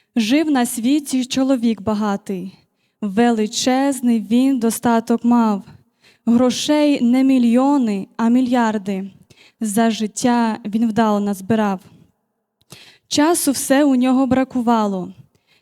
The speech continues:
Він торговцем вправним був завжди, бо спокою гроші не давали. Навіть про сім'ю свою забув. Не було часу з дітьми побути,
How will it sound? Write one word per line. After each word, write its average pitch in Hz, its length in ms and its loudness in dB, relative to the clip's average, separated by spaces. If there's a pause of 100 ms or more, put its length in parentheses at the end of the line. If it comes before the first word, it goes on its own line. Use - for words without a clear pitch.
(160)
Він 254 420 2
торговцем 247 840 0
вправним 220 560 0
був 214 160 0
завжди, 220 640 -2 (320)
бо 220 260 0
спокою 233 960 0 (320)
гроші 247 520 2
не 214 140 0
давали. 202 680 -2 (500)
Навіть 220 600 -2
про 233 200 0
сім'ю 226 440 0
свою 208 340 -2
забув. 208 500 -2 (800)
Не 240 200 4
було 262 380 4
часу 254 640 0
з 220 60 0
дітьми 240 440 2
побути, 240 800 0